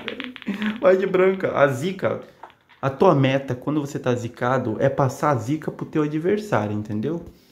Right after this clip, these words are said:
Nesse caso aqui, eu ainda não consegui. <laughs> Beleza, o jogo ficou até bem mais ou menos aí, suavão na nave.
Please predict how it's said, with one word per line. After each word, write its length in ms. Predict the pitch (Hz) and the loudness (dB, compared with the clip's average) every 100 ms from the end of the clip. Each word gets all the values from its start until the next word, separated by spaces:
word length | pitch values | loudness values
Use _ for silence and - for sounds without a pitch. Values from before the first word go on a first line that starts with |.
| _ | _
Nesse 420 | 123 160 240 156 | 2 4 2 -2
caso 340 | - 139 127 110 | 2 4 4 2
aqui, 280 | 107 180 | -4 -4
eu 140 | 151 135 | 0 2
ainda 260 | 139 151 | 2 2
não 200 | 147 147 | 2 2
consegui. 600 | 147 160 185 175 151 123 - 139 - 143 123 - - - - 139 - - | 0 0 -2 0 2 2 0 -4 -2 0 0 -2 -8 -8 -4 -4 -4 -8
<laughs> 1160 | - - - - - 147 202 165 160 156 - | -8 -10 -20 -18 0 4 4 2 -4 -10 -10
Beleza, 600 | 190 208 185 131 110 107 | 8 8 8 4 2 0
o 20 | 120 | 0
jogo 260 | 170 185 | 0 0
ficou 380 | 180 170 - 175 | -4 -8 -2 -2
até 280 | 165 185 180 | 0 0 0
bem 260 | 143 156 | 2 2
mais 220 | 170 151 139 | 4 2 2
ou 60 | |
menos 340 | 131 135 135 127 | 2 2 0 0
aí, 300 | 120 147 165 | 0 -2 -6
suavão 480 | - 131 113 113 | -2 0 2 0
na 100 | 110 | 0
nave. 400 | 104 127 151 147 | -2 -2 -4 -6